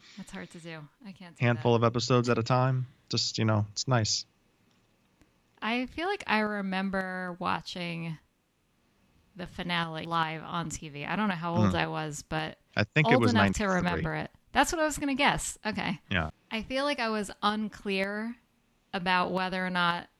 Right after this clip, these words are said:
Speaker 1: they ended up together at the end. And it's not that I, I couldn't remember. I remember not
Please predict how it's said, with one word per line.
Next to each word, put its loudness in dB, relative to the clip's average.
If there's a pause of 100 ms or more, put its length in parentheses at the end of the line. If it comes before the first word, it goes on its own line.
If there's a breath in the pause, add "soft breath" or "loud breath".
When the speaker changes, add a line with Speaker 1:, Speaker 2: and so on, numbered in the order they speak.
(140)
Speaker 1:
they -6
ended -2
up 0
together -6
at -6
the -8
end. -6 (320)
And -2
it's -6
not 0
that -2
I, 4 (600)
I -2 (240)
couldn't -2
remember. 0 (400 soft breath)
I 4
remember 4
not 4